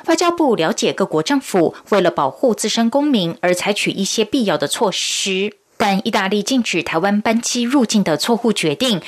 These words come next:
是基于错误的认知与资讯，而非基于对冠状病毒疫区的正确评估。吴钊燮指出，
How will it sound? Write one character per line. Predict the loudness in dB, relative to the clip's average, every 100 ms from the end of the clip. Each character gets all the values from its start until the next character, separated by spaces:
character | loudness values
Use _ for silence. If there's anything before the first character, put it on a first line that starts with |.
| -6
是 | -2 -2
基 | 0 -2 -2
于 | -2
错 | -2 0
误 | 2 2
的 | 2 0
认 | 2 0
知 | 0 -2 -2
与 | -4
资 | -2 -2
讯， | -2 -2 -2 -2 -6 -10 -2
而 | -2
非 | 0 0
基 | 0 -2
于 | 0 -2
对 | 2 0
冠 | 2 0
状 | 2 0
病 | 0 0
毒 | 2 0
疫 | 0
区 | -2 -2 -2
的 | 0 0
正 | 0 -2
确 | 0
评 | -2 -2 -4
估。 | 0 2 4 0 -4 -16 -14 -12 -2
吴 | 0
钊 | 2
燮 | 0 0
指 | -2
出， | -4 -4 0 2 0